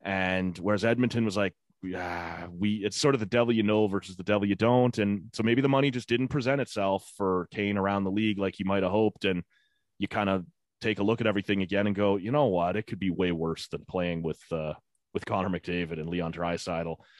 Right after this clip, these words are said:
As a fan, as an Oilers, it's easy for the rest of us to go, "Yeah, screw that guy." Um, but I, I have a feeling Oiler fans have already made their peace, right?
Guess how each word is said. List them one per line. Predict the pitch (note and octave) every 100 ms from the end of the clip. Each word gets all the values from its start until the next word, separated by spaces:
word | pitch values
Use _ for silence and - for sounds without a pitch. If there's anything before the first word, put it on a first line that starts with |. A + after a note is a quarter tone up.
| _ _ _
As | G#2 F2+
a |
fan, | - - B2 B2 A2 G2+ F#2 - _ _ -
as | F#2+ F2
an | F#2
Oilers, | A2+ A#2+ G#2+ - G#2+
it's | A2
easy | A#2+ C3+ B2+
for |
the | C3+
rest | C#3+ C3 G#2+
of |
us | F#2+ F#2+ -
to |
go, | F#2+ F#2+ F#2 F2+ A2 _ B2
"Yeah, | F#2
screw | E2 - D3
that | F2 D#2
guy." | C#2+ C2+ - _ _ _ _
Um, | E2 D#2+ D#2+ D#2+ D#2 D2+ D2 _ _ _ _ _ -
but | F#2+ F2+ F2 E2
I, | E2+ E2+
I | E2
have | G2
a | G2+
feeling | - A#2+ A2 G2+ F#2+ - -
Oiler | A2+ A2 G#2
fans | - G2 F#2+ F2+
have | F#2
already | F#2 F2+
made | F2 F2 E2
their | D#2+
peace, | - F2 - - -
right? | E2+ E2